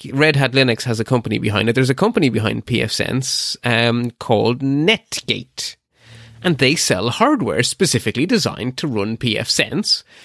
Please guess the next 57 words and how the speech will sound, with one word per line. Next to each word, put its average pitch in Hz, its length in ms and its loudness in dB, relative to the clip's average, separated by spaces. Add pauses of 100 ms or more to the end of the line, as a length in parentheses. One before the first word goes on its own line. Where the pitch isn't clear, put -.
(260)
with 208 140 4
all 135 180 4
the 196 100 4
warranties 131 600 2
you 190 40 -2
could 190 160 -2
like 139 480 -2
and 131 320 0 (160)
a 135 60 -2
nice 123 280 2
support 156 420 2
website. 113 720 -2
And 120 260 0
in 120 100 -2
fact, 117 240 -2
they'll 117 160 0
send 127 440 0
you 123 320 4 (360)
a 147 120 -4
thumb 135 280 2
drive 107 400 2
with 117 180 2 (120)
P 131 180 2
F 139 80 0
Sense 120 400 0
ready 113 260 0
to 170 100 -2
go. 113 200 2
You 127 120 4
just 113 160 0
shove 117 180 2
it 131 60 4
in 156 80 2
the 175 40 4
front 120 240 0
of 143 120 0
the 185 80 2
device - 400 -4
and 127 80 -2
away 104 160 -2
you 131 160 0
go." 202 380 -2 (840)
So 165 600 2 (360)
I 143 40 -4
thought, 160 200 -4
"Well, 170 280 -6 (520)
how 254 180 2
expensive 240 460 0
can 135 140 0
they 233 180 2
be? 92 160 -2
Maybe 247 280 2
they'll 170 200 4
turn 107 160 -2
out 90 140 -4
to 113 60 -10
be 113 300 -4